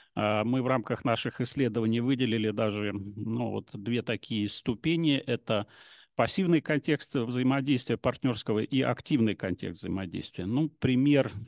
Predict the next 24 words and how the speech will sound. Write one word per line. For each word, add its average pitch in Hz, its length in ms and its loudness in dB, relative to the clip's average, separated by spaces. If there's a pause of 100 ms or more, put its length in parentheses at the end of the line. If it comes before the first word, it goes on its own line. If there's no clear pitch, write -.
(100)
а, 101 320 -2
пассивного 117 720 2
контекста 113 560 -2
взаимодействия, 139 800 0
когда, 120 300 0
допустим, 107 500 -4 (340)
представители 123 600 0
промышленных 123 680 2
предприятий 120 720 0
приходят 120 640 2
на 110 140 0
государственную 113 800 0
итоговую 110 340 2
аттестацию, 190 520 0
то 117 80 0
есть - 140 -2
они 131 200 4
дружат 131 400 0
с - 80 -6
образовательным 104 640 2
учреждением, 113 640 0
дружат 104 340 0
с - 60 -8
университетом, 117 680 0